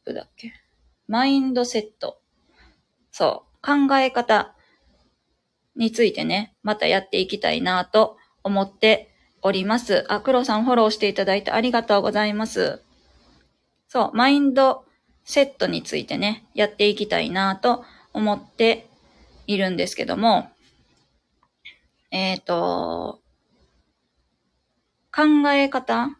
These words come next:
こう、えっと、マインド、マイ-、ん、マインドセットっていうと、なんかね、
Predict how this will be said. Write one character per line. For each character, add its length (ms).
こ 260
う、 180
え 120
っ 60
と、 120
マ 160
イ 100
ン 120
ド、 360
マ 200
イ-、 140
ん、 320
マ 100
イ 180
ン 200
ド 100
セ 140
ッ 160
ト 100
っ 100
て 60
い 80
う 60
と、 360
な 80
ん 60
か 40
ね、 280